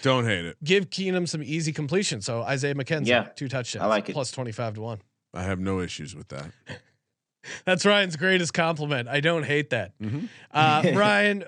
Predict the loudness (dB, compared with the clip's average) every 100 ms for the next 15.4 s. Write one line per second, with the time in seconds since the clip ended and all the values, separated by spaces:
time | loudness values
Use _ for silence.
0 | -4 2 4 4 0 2 2 2 2 4
1 | 6 6 2 0 2 4 4 4 2 4
2 | 2 0 -6 -10 -8 -6 -2 2 2 2
3 | 0 2 2 2 -2 -6 -6 -6 -6 -8
4 | -6 -8 -8 -12 -6 -2 0 -2 -4 _
5 | _ _ _ -4 2 2 2 0 0 -2
6 | -2 0 0 -2 -8 -10 -4 -2 -2 -4
7 | -6 -6 -6 -6 -8 -6 -8 -8 -4 0
8 | 0 0 -2 -4 -8 -16 -2 2 2 2
9 | 2 2 4 2 2 2 2 2 -2 -6
10 | -16 -6 2 4 4 0 -6 -4 -4 -2
11 | -6 -6 -8 -6 -2 -2 0 0 0 -2
12 | -2 -2 -4 -6 -6 -6 -6 -6 -6 -6
13 | -6 -12 -10 -10 -8 -8 -10 -12 -10 -8
14 | -4 -4 -4 -6 -4 -2 -2 -4 -6 -6
15 | -6 -6 -10